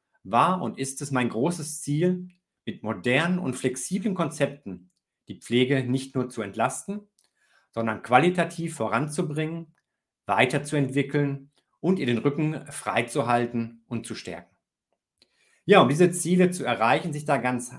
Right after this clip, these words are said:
einbringen zu können, ähm, macht er auch noch, äh, weiter. Er bleibt an der Apollon-Hochschule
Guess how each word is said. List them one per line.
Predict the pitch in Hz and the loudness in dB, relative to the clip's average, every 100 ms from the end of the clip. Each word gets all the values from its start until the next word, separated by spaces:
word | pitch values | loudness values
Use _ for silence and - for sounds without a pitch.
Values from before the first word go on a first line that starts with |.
| - | -8
einbringen | 120 165 175 185 175 | -2 0 2 2 0
zu | 180 - | 0 -6
können, | - 160 156 151 - - - - _ _ 131 | -2 0 0 -6 -10 -20 -20 -20 _ _ -2
ähm, | 127 127 127 117 113 113 113 113 | 0 2 0 -2 -4 -4 -2 0
macht | 123 135 - | 0 -2 -4
er | 127 | -2
auch | 127 | -2
noch, | 120 104 | -4 -4
äh, | 120 117 92 92 | -4 -6 -8 2
weiter. | 110 170 185 214 | 4 4 0 -2
Er | 123 | -2
bleibt | 110 117 143 - | 2 2 2 -2
an | 139 | -4
der | 123 117 120 117 - | -2 -2 -4 -10 -16
Apollon-Hochschule | - 185 226 202 190 185 190 180 170 160 | -2 2 4 2 -2 -2 2 4 4 -2